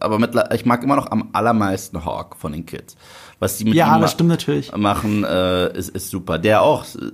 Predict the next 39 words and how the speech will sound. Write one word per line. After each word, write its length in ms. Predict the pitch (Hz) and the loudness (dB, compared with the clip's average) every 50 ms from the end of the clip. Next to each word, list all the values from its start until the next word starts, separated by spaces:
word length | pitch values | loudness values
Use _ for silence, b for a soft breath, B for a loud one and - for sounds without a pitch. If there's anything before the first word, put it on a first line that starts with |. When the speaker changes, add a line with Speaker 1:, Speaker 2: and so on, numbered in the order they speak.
| - _ | -10 _
Speaker 1:
eine 160 | 90 95 90 | -4 -4 -4
starke 460 | - - - - 98 92 98 95 110 | -4 -6 -2 0 2 2 2 2 -2
Entwicklung 460 | 95 90 - - 113 - 113 98 85 | -4 -4 -4 -6 -4 -2 -2 -2 0
hat 200 | 90 85 85 - | -2 -2 -4 -6
zum 160 | - - 82 | -8 -8 -6
Ende 180 | - - 87 85 | -4 -2 -4 -4
dieser 220 | 85 85 82 78 | -4 -4 -6 -6
Season. 340 | 85 - - 127 120 82 - | -8 -6 -8 -8 -6 -2 0
Und 200 | 90 131 - - | 0 0 0 0
was 140 | 170 165 - | 0 0 0
mich 180 | 196 175 175 - | 0 0 2 2
auch 100 | 160 151 | 2 0
zum 140 | - 131 | 0 0
letzten 280 | 127 135 131 - 139 131 | 0 0 0 -4 -6 -4
Punkt 200 | - - 139 147 | -2 -4 -4 -4
bringt, 180 | - 147 123 - | -6 -8 -8 -4
ich 60 | - | -4
glaub, 160 | - 113 - | -4 -2 2
danach 200 | 110 107 107 - | 2 0 0 0
können 140 | - 107 101 | 0 0 0
wir 60 | 101 | 0
in 60 | 98 92 | 0 -2
die 60 | 92 | -4
Spoiler 320 | - - 98 101 110 113 | 0 2 2 4 4 4
reingehen. 480 | 113 117 120 120 123 127 135 156 151 147 B B B B B B B | 2 2 0 0 0 0 -2 -2 -4 -6 B B B B B B B
Es 140 | 110 - 110 | -12 -2 0
wurde 100 | 117 120 | 0 0
schon 140 | 120 107 95 | 0 -2 -8
im 60 | - | -2
Trailer 300 | - 101 92 101 101 98 | 2 2 4 4 4 2
verraten. 600 | - - 82 87 82 80 87 - - 110 113 B B B B B B | 0 -2 -2 0 0 0 0 -2 -4 -6 -6 B B B B B B
Was 160 | 104 113 110 | 0 0 0
diese 220 | - 143 143 180 180 | -2 -2 -2 -2 -4
Staffel 340 | 180 - 151 139 - 135 | 0 0 0 0 2 0
auch 120 | - 123 127 | 0 2 2
ein 100 | 120 101 | 2 0
bisschen 320 | 120 117 - 123 107 - | 0 -2 -2 -2 0 0
besser 260 | - 98 - - 135 | 0 -2 0 0 0
macht 320 | 143 139 147 147 - - | 0 0 -2 -4 -6 -10